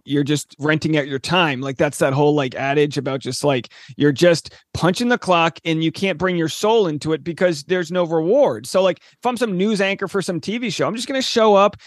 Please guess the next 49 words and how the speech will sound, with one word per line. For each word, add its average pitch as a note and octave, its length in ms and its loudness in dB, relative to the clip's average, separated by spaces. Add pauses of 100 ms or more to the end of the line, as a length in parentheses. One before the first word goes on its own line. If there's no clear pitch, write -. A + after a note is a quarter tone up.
(160)
and F3 120 -2
give F3 200 2
them F#3+ 360 2 (180)
whatever F#3 460 2
I F3 120 0
feel F3+ 240 -2
like E3+ 180 -2
the D#3+ 100 -8
salary D#3+ 460 -4
is C#3 100 -8
worth. B3+ 300 -2
But, F3 140 -6 (200)
you F4 80 -4
know, A3 80 4
you, G3 320 2
myself, G3+ 440 0
like, E3+ 140 -4
we're, A3 240 0 (280)
if F3+ 160 0
you're A#3+ 120 -2
gonna C4 120 0
create A3+ 380 0
your G#3+ 160 2
own G#3 100 -2
script - 380 -2
and E3+ 140 -6
create G#3+ 260 2
your G#3 140 2
own G3+ 100 0
movie A3 320 -4
and E3+ 80 -6
this F#3 140 -6
and F#3+ 100 -6
that, A3 160 -2
you're G#3+ 120 -4
gonna B3 220 -2 (300)
put D4+ 120 0
your G#3+ 120 4
life G#3+ 240 4
and F#3 140 -2
soul C4+ 320 2
into D3+ 320 -4
it. B2+ 100 -10
And D3+ 100 -4
that's, F#3+ 200 0
like, F#3+ 160 -2
truly A3+ 260 0
the E3 140 0
only E3+ 360 -2